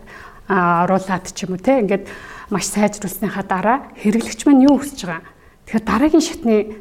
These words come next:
дараагийн илүү үнэтэй бүтээгдэхүүнийг бид нар тэр хүн санал болгоод, ер нь бол үн, үн, үнэ өсгөх гэдэг чинь энэ дээр илүү хэрэгжиж байгаа. Яг энэ үе шатн дээр. За, тэгээ хамгийн энэнийхээ дараагийн үе шатнд болохоор мэдээч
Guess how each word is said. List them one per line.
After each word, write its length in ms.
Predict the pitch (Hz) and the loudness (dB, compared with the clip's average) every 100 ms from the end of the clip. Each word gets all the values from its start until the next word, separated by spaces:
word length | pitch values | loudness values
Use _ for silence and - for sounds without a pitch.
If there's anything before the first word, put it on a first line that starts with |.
| - | -10
дараагийн 480 | - 208 277 262 208 | -2 2 6 6 4
илүү 240 | - 302 269 - - - | 4 4 4 2 -12 -4
үнэтэй 320 | 220 214 - 277 | 0 0 2 0
бүтээгдэхүүнийг 600 | - 208 - - 196 190 | 0 -8 -8 -4 -4 -4
бид 100 | - 180 | -8 -10
нар 80 | |
тэр 160 | - 226 | -2 -2
хүн 160 | 190 - | -2 -6
санал 240 | 180 185 | -6 -4
болгоод, 400 | 180 - 262 - - - - 220 | -6 -4 -4 -4 -14 -20 -6 2
ер 120 | 254 302 | 6 8
нь 80 | |
бол 140 | 254 - | 6 4
үн, 120 | 208 220 | 2 2
үн, 280 | - 208 254 - | 2 6 6 6
үнэ 160 | 208 277 | 6 8
өсгөх 400 | 285 - - - | 6 2 -8 -12
гэдэг 140 | - - | -16 -4
чинь 240 | 202 214 | 4 6
энэ 20 | 294 | 6
дээр 80 | 226 | 2
илүү 140 | 196 196 | 0 -4
хэрэгжиж 320 | 180 - 190 | -4 -6 -8
байгаа. 240 | 185 180 220 | -4 0 0
Яг 80 | 226 | 2
энэ 160 | 214 202 | 2 2
үе 80 | 147 | 0
шатн 320 | 180 - 202 | -4 -4 -4
дээр. 160 | 196 - - - - | -4 -6 -16 -18 -6
За, 160 | - 247 | 0 2
тэгээ 160 | 294 277 | 2 4
хамгийн 320 | 294 320 226 240 | 6 6 6 6
энэнийхээ 320 | 285 311 262 | 8 6 2
дараагийн 400 | 226 262 302 233 | 2 4 4 2
үе 60 | |
шатнд 340 | 226 196 - 190 | 0 -6 -4 -4
болохоор 400 | 165 - 208 214 - - - - | -6 -2 -4 -4 -14 -20 -12 -6
мэдээч 300 | 190 233 | 0 2